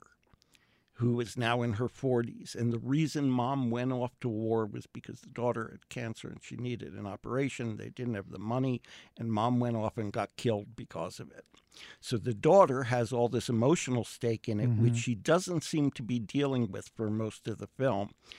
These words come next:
Speaker 1: But it sets up a dynamic near the end that does have some emotional impact. Uh, it, somewhat like, uh, Matthew McConaughey and, uh, Ellen Burstyn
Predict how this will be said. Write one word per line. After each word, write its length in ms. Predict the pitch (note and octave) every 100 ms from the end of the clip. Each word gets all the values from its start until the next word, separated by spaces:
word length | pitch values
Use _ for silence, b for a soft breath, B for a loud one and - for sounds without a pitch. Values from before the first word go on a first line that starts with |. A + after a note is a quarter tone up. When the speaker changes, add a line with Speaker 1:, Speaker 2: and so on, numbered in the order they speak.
| B B B B
Speaker 1:
But 200 | A2 -
it 80 | C3
sets 340 | - A3+ G#3 F3+
up 140 | D3
a 40 |
dynamic 680 | A2+ A#2+ C3 B2+ B2 B2+ A2+
near 160 | B2 A#2+
the 180 | A2+ A2+
end 200 | A#2+ G#2+
that 200 | A2 -
does 280 | B2 C3+ -
have 260 | A#2 D3
some 220 | - A#2
emotional 640 | A2+ A2 G#2+ - - G2+ -
impact. 720 | C#3 E3+ - G2 D#2 - - - b b b b b _
Uh, 360 | C3+ A#2+ A2+ A#2 - F3+ - -
it, 180 | - - -
somewhat 500 | - - D#3+ D#3 C#3+ C#3+
like, 360 | B2+ C3+ - -
uh, 420 | C3 A#2 A2+ A2 C3 -
Matthew 600 | - - B2 A#2+ - B2+
McConaughey 920 | A#2+ D3 A#2+ A#2 G#2 A#2+ A#2 A#2 -
and, 500 | G#2+ G#2+ A2 G2 G#2+
uh, 200 | A#2+ G#2 -
Ellen 320 | C3 B2 A#2+
Burstyn 680 | - A2+ - - A#2 A2